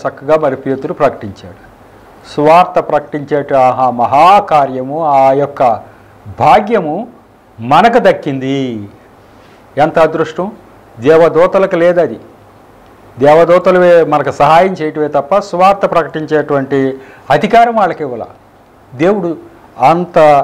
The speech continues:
ఆ ఆధిక్యతని మనుషులకి ఇవ్వటం జరిగింది. అక్కడికి వెళ్ళిన తర్వాత, వారు విన్న తర్వాత అన్యజనుల మీద కూడా పరిశుద్ధాత్మ దిగటం జరిగింది. అన్యజనుల మీద కూడా పరిశుద్ధాత్మ దిగటం అనేది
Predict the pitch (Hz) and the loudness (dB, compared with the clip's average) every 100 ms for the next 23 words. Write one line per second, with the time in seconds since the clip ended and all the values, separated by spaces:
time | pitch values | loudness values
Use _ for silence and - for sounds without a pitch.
0 | - 127 127 139 170 208 208 170 151 147 | 0 0 2 2 2 -2 -4 -6 -6 -12
1 | 226 208 - 139 156 - 131 180 220 147 | -12 -16 -6 -4 -4 -6 -14 -12 -10 -6
2 | 131 156 190 165 110 95 92 - - - | -4 -2 0 0 -2 -12 -16 -20 -20 -20
3 | _ - - 143 151 139 151 170 147 151 | _ -20 -8 -4 -2 -2 -2 -2 0 0
4 | 151 135 147 196 170 165 156 139 135 139 | 0 0 2 2 -2 -6 -2 0 0 0
5 | 135 113 104 - - _ _ 127 151 220 | -2 -4 -6 -14 -20 _ _ -2 0 2
6 | 254 247 226 202 180 160 160 - - 170 | 2 0 2 0 2 2 0 -6 0 2
7 | 220 156 123 131 190 - _ _ - 214 | 4 2 2 -2 -4 -6 _ _ -4 -4
8 | 214 247 - 175 160 160 143 135 127 131 | -4 -8 -2 -2 0 -6 -4 -4 -2 -4
9 | 165 208 165 107 92 - _ _ _ _ | 0 -2 -2 -8 -14 -20 _ _ _ _
10 | _ _ _ - 131 170 202 208 202 196 | _ _ _ -8 -4 -2 0 0 2 0
11 | 190 185 185 185 180 180 180 156 160 143 | 2 2 2 2 2 2 0 -4 -6 0
12 | 165 165 160 151 147 151 139 139 147 135 | 2 2 -2 -2 0 0 0 2 0 0
13 | 117 170 | -4 -8